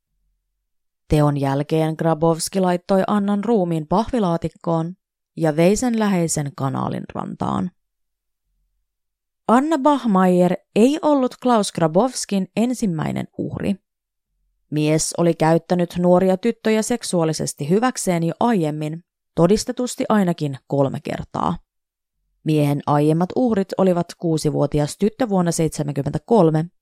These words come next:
ja kaksi yhdeksänvuotiasta tyttöä vuonna seitsemänkymmentäviisi. Grabowski jäi kiinni molemmilla kerroilla ja hänet tuomittiin teoista.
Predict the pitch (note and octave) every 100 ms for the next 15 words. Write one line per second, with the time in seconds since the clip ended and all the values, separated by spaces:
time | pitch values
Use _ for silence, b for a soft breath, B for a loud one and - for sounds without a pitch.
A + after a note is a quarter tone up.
0 | _ _ - D#3+ D3+ - G3+ - C#4 C4+
1 | A#3 F3 - D3 C#3 C#3 C#3+ C#3 - D#3
2 | - - - D#3 D#3+ - D#3+ D#3 D3 C#3+
3 | D#3+ E3 - F3 C#3+ - - - - -
4 | - - F#3+ - _ _ _ _ _ _
5 | - D3+ D3+ C#3+ D3+ D#3 - F#3+ F3+ F3+
6 | F3+ - C4 G3+ F#3 F#3+ A3 E3 D#3 D3+
7 | - B3 F#3 E3 D#3+ E3 E3+ _ _ E3
8 | D#3 E3 D#3+ - - E3 G3+ G#3+ _ D3+
9 | C3 - - - - -